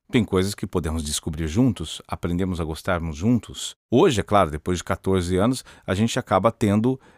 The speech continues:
é, que realmente a-, analisar um pouco as coisas, porque agora nem tudo é tão contra assim. Hoje nós temos várias coisas que gostamos, porque descobrimos juntos.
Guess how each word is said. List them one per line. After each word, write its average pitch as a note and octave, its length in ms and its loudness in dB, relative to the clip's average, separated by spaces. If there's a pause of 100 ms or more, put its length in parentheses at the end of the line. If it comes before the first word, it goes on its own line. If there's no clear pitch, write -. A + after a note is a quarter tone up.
é, G#2 200 0
que A2+ 560 -2
realmente A#2+ 680 2
a-, E2 160 -14 (160)
analisar A2+ 520 4
um A#2+ 100 2
pouco A2+ 240 0
as G#2+ 120 0
coisas, A2 220 2
porque C#3 280 -2
agora A2 340 4 (300)
nem E3 260 2 (140)
tudo D#3+ 580 -2
é G2+ 180 -2
tão G2+ 280 -4
contra F#2 480 -4
assim. C#2 340 -10 (500)
Hoje G#2+ 220 -2
nós D#3 160 -2
temos F#2+ 220 -2
várias F2 340 -2
coisas F#2 320 -2
que - 140 -12
gostamos, G#2+ 480 -6
porque - 200 -8
descobrimos F#2+ 540 -4
juntos. E2+ 460 -10